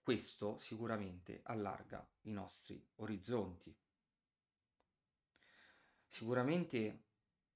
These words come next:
lo scrivo qui, il Sudoku,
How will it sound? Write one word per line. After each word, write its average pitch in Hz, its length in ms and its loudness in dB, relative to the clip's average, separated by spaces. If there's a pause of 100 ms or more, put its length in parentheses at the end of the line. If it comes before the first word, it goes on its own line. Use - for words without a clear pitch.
(140)
lo 131 80 -16
scrivo - 380 -6
qui, - 340 -2 (1900)
il - 100 -16
Sudoku, 107 800 4